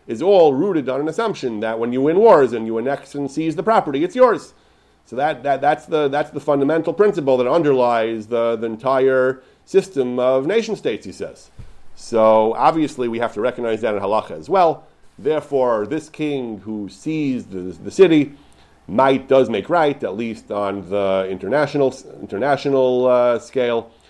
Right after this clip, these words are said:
and therefore the king is entitled to all the people and all the property in the, in the territory that he took, and, and good,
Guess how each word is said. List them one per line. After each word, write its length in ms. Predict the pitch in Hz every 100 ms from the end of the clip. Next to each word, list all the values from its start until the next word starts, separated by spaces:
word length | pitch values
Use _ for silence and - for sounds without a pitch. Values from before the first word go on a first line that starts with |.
| _ _ _
and 140 | 98
therefore 600 | 113 127 127 156 131 120 - _ _ _
the 60 | 98
king 280 | - 151 139
is 80 | 113
entitled 560 | 104 131 123 117 104
to 80 | 104
all 140 | 120
the 80 | 117
people 380 | 104 135 127 110
and 80 | 107
all 120 | 120
the 60 | 104
property 640 | 131 120 120 113 110 104
in 500 | 98 107 107 107 95
the, 580 | 101 101 101 98 95 95 - _ _ - - - - -
in 80 | 113
the 80 |
territory 580 | 101 123 117 110 113 101
that 140 | 98 82
he 100 | 92
took, 360 | 190 151 - - - - _ -
and, 880 | 117 113 110 110 110 107 104 104 - - - _ _ _
and 200 | - 117
good, 260 | 180 240 -